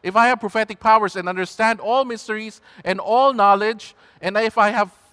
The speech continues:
all faith so as to remove mountains, but have not love, I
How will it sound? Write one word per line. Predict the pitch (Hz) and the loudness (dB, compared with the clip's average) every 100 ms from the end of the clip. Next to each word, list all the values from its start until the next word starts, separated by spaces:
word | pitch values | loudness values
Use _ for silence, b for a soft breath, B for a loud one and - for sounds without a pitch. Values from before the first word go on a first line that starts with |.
| _ | _
all | 220 262 285 | -2 0 -2
faith | - 247 170 - _ | -2 -4 -4 -8 _
so | - 220 226 | -4 -2 2
as | 214 196 | 2 0
to | 208 | -4
remove | 196 185 220 247 | -8 -6 -6 -4
mountains, | 208 196 190 208 240 - - b b b | 0 0 0 -4 -6 -8 -20 b b b
but | 165 175 | -4 -4
have | 180 233 240 233 | -2 4 4 2
not | 202 220 220 | 0 0 0
love, | 214 285 170 185 202 _ _ _ _ _ _ _ _ _ | 2 4 6 4 0 _ _ _ _ _ _ _ _ _
I | 202 220 127 113 131 | 2 4 4 0 -6